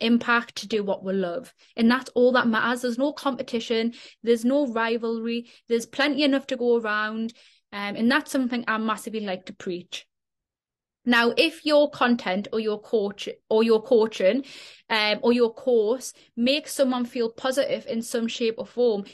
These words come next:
you are doing the job of a starseed. And that is why I am so passionate about helping online co-, coaches grow their coaching business from scratch. Or,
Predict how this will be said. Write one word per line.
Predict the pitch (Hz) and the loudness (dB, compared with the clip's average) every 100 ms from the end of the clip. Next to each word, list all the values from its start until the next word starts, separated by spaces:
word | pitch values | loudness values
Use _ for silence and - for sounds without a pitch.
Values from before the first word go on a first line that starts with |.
| _ | _
you | 220 247 | 0 4
are | 269 262 | 2 2
doing | 226 226 226 226 | 2 4 4 4
the | 226 | 2
job | 202 180 180 - | 0 -2 -4 -6
of | 185 | -8
a | 180 | -6
starseed. | - 254 277 285 185 - - - - - | -2 2 2 2 -4 -8 -12 -18 -20 -6
And | 247 247 | 6 6
that | 285 - | 6 4
is | - | 0
why | 285 | 2
I | 269 | 2
am | 240 214 | 0 0
so | 202 - 240 262 | -4 0 4 4
passionate | 262 269 240 240 214 | 4 -2 -2 -4 -4
about | 196 202 196 | -4 -6 -2
helping | 226 - 220 | -2 -2 -6
online | - 220 220 226 | -4 -4 -2 -2
co-, | 226 233 226 - | -2 -2 -2 2
coaches | 254 240 240 180 196 - - _ | 4 4 2 -4 -4 -8 -20 _
grow | 214 208 254 269 | -2 4 6 6
their | 262 254 | 4 0
coaching | - 269 269 254 226 | 2 2 2 0 -4
business | 208 - 180 185 | -6 -8 -10 -12
from | - 233 269 294 | -2 2 4 2
scratch. | - 359 - - - - _ _ _ _ _ - | 2 2 2 0 -10 -12 _ _ _ _ _ 2
Or, | 226 220 | 6 6